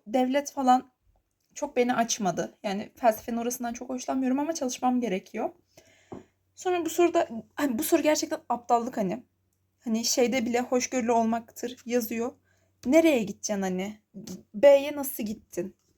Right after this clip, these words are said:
Neyse, din full. Matematik.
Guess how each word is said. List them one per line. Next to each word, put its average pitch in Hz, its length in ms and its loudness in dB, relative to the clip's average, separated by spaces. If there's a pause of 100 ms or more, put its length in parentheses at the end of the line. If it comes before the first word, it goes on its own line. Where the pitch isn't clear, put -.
(520)
Neyse, 247 400 -2
din 240 100 6
full. 233 240 -2 (1300)
Matematik. 254 720 -2